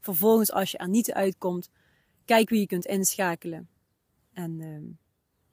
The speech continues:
ja, het is alleen maar super sterk en super dapper van je om ook echt hulp in te schakelen. Vanaf het moment dat ik ben gaan, ehm, ja, samenwerken, mensen heb gevraagd om hulp, ben ik als persoon echt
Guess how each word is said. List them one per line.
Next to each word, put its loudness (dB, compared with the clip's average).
ja, -6
het -8
is -4
alleen 0
maar -2
super -4
sterk 0
en -4
super -2
dapper 0
van -4
je -10
om -8
ook -6
echt 0
hulp -2
in -4
te -8
schakelen. -10
Vanaf 0
het -6
moment 2
dat -2
ik 0
ben 0
gaan, -4
ehm, -14
ja, -4
samenwerken, -2
mensen -6
heb -12
gevraagd -2
om -6
hulp, -4
ben -2
ik -8
als -8
persoon -4
echt -14